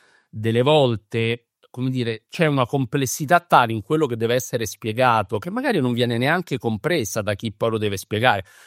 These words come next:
Pensa tutto al mondo, no, dell'intelligenza artificiale, del quale, insomma, se ne parla, che spesso non è spiegabile. Adesso si parla molto di explainability, data explainability, cioè si sta cercando di trovare il modo, prima di tutto, di capire, no,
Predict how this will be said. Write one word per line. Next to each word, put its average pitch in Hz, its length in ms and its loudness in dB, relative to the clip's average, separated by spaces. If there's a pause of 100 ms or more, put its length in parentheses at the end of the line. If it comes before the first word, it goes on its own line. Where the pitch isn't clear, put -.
(100)
Pensa 120 300 -2
tutto 107 220 -4
al 104 100 0
mondo, 107 440 -4
no, 101 140 -4
dell'intelligenza 95 800 -4
artificiale, 98 720 0
del 82 160 -6
quale, 87 260 -2
insomma, 87 300 -8
se 98 120 -6
ne 101 100 -2
parla, 120 560 4 (540)
che - 120 -6
spesso 156 440 0
non 123 160 2
è 156 80 4
spiegabile. 110 680 2
Adesso 123 300 -2
si 101 100 -10
parla 107 240 -2
molto 123 360 0
di 101 120 -8
explainability, 107 1040 -6
data 117 300 4
explainability, 107 680 -6
cioè 107 180 -8
si 113 140 -12
sta 147 180 2
cercando 135 680 0
di 151 260 -6 (640)
trovare 156 520 4
il 131 100 -2
modo, 151 680 0
prima 113 260 -6
di 107 120 -10
tutto, 147 300 -2
di 110 100 -6
capire, 117 480 0
no, 113 220 -2